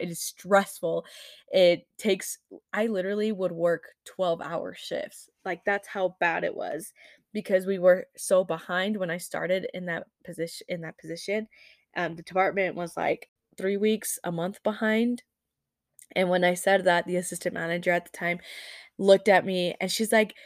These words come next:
"She's not wrong. This so-, this job is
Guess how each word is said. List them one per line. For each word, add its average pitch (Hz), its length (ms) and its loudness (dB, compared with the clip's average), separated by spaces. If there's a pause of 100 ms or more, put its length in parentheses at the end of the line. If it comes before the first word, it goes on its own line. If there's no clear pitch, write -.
(140)
"She's 269 260 6
not 330 300 6
wrong. 277 440 8
This 233 260 -2
so-, 262 280 6
this 226 260 0
job 247 340 2
is 240 160 2